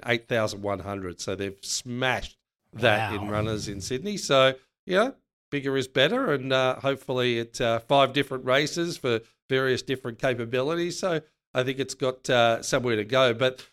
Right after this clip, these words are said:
Speaker 1: there's a fair difference, let me tell you, between the platinum labelled standard and the gold standard, 'cause I was doing some reading on it.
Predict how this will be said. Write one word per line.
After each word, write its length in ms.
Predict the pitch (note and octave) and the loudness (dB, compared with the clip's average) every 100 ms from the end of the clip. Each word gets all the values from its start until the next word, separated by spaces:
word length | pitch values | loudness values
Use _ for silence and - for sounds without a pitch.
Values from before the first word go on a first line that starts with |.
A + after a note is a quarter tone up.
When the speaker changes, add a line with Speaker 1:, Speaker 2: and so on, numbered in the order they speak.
| _ _ | _ _
Speaker 1:
there's 240 | C3 D#3 D3+ | 2 4 4
a 60 | |
fair 360 | - - F#3+ A#3 | 2 4 6 6
difference, 640 | E3+ D#3 F3+ - C#3+ B2+ | 4 2 2 4 2 4
let 140 | D3 C#3+ | 0 0
me 80 | B2 | 2
tell 240 | D3+ C3 | 4 6
you, 100 | B2+ | 4
between 500 | B2 - C#3 B2 A#2 | 0 -2 0 0 0
the 100 | A#2 | -8
platinum 880 | - - C3 D#3 F#3 E3+ D3 A#2+ A2 | -10 -2 2 2 2 -2 0 0 0
labelled 440 | G#2+ A2 A2 A2 | 4 4 2 -2
standard 640 | - - A2 A2 A2+ A2+ - _ _ - | -6 2 4 4 2 -2 -4 _ _ -2
and 180 | A#2 | 0
the 80 | A2+ | -2
gold 460 | G#2 B2 B2+ C#3+ C#3+ | 0 4 6 4 0
standard, 540 | - C3 B2 A2+ A2 | 0 2 2 0 -2
'cause 160 | C3 B2 | -2 2
I 80 | B2+ | 2
was 100 | B2+ | 2
doing 300 | D#3 E3+ D#3 | 2 0 0
some 200 | C#3 A#2+ | -6 0
reading 400 | A#2+ C3 C#3 B2 | 2 2 0 2
on 200 | G#2+ G#2 | 2 2
it. 180 | A2+ | -2